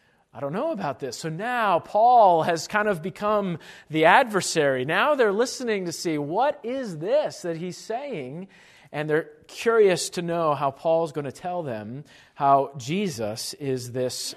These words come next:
Messiah. He jumps then in verse twenty-four to John, and this is an interesting move. But many of the Jews in this day actually did recognize John as a true prophet.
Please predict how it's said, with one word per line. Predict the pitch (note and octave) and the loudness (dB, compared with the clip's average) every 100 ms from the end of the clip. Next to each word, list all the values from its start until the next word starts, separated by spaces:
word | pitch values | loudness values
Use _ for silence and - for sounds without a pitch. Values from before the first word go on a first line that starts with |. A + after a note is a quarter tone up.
| C3 | -12
Messiah. | A#2+ A2+ - - F#3 G3 F#2 D#2 _ _ _ _ _ _ _ _ _ _ _ _ - - - _ _ | -14 -12 -12 -12 -12 -10 -12 -16 _ _ _ _ _ _ _ _ _ _ _ _ -20 -20 -20 _ _
He | A#3 | -6
jumps | F#3 G#3+ C4+ A3 D#3+ - - | -4 0 2 2 0 -6 -4
then | F3 F3+ | 0 0
in | F3+ | 0
verse | F3 E3 | -2 -4
twenty-four | - G3+ G3 - G3+ G3+ F#3 E3+ | -2 -2 -2 0 4 6 6 4
to | E3 - F#3+ F#3 F#3+ F3+ | 0 -4 0 0 -2 -8
John, | C3+ F3 G#3+ G#3+ F3 D3 | -12 -8 -4 0 0 0
and | D3 | -4
this | B3+ G4 | -8 -8
is | F4 | -8
an | D#4 | -6
interesting | B3 C#4 - - A3+ G#3 | -8 -10 -12 -10 -8 -8
move. | A3+ A#3 C3 G2+ _ _ _ _ _ _ _ _ _ | -8 -6 -8 -12 _ _ _ _ _ _ _ _ _
But | - G#3+ | -6 -6
many | F#3+ G3 B3 D#4+ F4 | -4 -2 -2 -2 -6
of | B3 C#4 C#4 A#3 | -4 -4 -4 -8
the | A#3 | -10
Jews | F#3+ G#3+ B3+ G#3+ D3+ C3 | -10 -8 -4 -2 -4 -6
in | - G#3+ B3+ C4+ | -8 -6 -6 -4
this | A3+ A3 | -4 -4
day | D#3+ G3 E3 C#3 D3+ | -4 0 2 2 0
actually | F3+ A#3 - - C#4+ C#4 | 0 0 -4 -8 -6 -6
did | E3+ A3 C4 G3 E3+ | -6 -2 2 2 2
recognize | D#3+ A3 C4 G#3+ D#3+ C#3 C3+ B2+ B2 | -2 -2 -2 -6 -4 -4 -4 -6 -12
John | A#2+ A#3 A3+ C3+ C3 D#3+ - | -6 -2 0 0 -2 -6 -12
as | F3+ | -12
a | G#3+ | -10
true | - - D3 E3+ | -12 -8 -6 -6
prophet. | - C4+ B3+ - D3 - | -8 -6 -6 -6 -10 -10